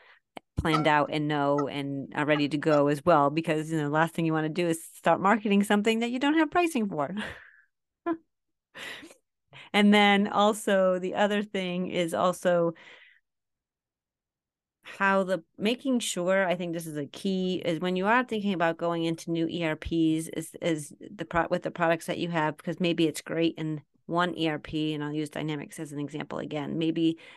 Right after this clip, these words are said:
your solution works really well there, and there wasn't that functionality to begin with,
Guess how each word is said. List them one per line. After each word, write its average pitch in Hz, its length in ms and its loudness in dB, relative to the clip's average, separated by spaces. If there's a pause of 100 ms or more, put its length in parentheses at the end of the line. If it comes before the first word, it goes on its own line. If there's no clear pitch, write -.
(100)
your 175 200 0
solution 165 400 -4
works 156 240 -8
really 165 220 0
well 160 280 2
there, 139 400 -6 (120)
and 143 500 -6 (640)
there 165 200 -2
wasn't 170 240 -2
that 165 180 0
functionality 160 500 -2
to 156 40 -2
begin 165 280 -2
with, - 160 -6